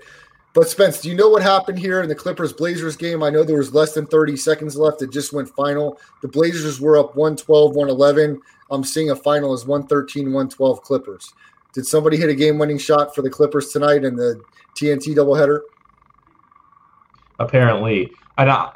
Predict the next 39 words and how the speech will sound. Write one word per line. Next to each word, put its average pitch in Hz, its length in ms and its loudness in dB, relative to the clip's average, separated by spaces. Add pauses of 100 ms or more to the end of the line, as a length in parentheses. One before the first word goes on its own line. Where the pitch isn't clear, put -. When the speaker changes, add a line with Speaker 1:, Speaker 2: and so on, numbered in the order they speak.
(120)
Speaker 2:
it's 156 100 0
actually 175 520 0
proven 135 400 2
now 123 320 4
that 110 120 0
I'm 110 200 0
a 95 80 -4
curse - 580 -6 (100)
for 104 160 -2
N 104 160 -2
B 95 120 -6
A 104 120 -2
bets. 131 460 -4 (640)
Uh, 90 160 -2
so, - 220 -16
well, 104 340 4
I'm 120 180 2
a 127 40 -2
curse 123 300 -2
when 113 100 0
I 98 60 0
watch 101 340 -2
basketball 104 440 -4
games. 90 240 -12
They 98 100 -8
never 107 320 -6 (160)
go 104 160 0
the 98 80 -6
way 95 140 0
they 90 120 -2
want. 90 260 -8
The 92 60 -6
last 151 300 -2
two 202 100 -8
Grizzlies 131 360 0
games 135 240 0
that 101 100 2
I've 101 160 2
watched 104 440 -2